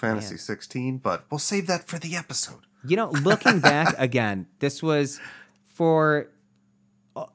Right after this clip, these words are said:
Speaker 2: a year that was marred by, like, some really tragic and horrific, like, real life stuff.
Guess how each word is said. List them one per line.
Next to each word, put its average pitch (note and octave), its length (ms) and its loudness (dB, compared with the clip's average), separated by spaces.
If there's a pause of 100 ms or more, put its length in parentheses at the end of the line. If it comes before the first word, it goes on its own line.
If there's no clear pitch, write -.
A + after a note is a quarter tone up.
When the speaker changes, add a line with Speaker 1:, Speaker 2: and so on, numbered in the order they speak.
(240)
Speaker 2:
a D3+ 140 4
year G3+ 640 2 (100)
that C#3+ 440 -2
was C3 160 -2
marred C#3 580 0
by, B2+ 140 4
like, B2 400 0 (420)
some B2+ 320 -2
really C3 580 0 (240)
tragic A#2+ 600 0
and G#2+ 120 -4
horrific, A2+ 560 -4
like, G#2+ 160 -4
real G2+ 340 -4
life A#2 260 0
stuff. A#2 500 -6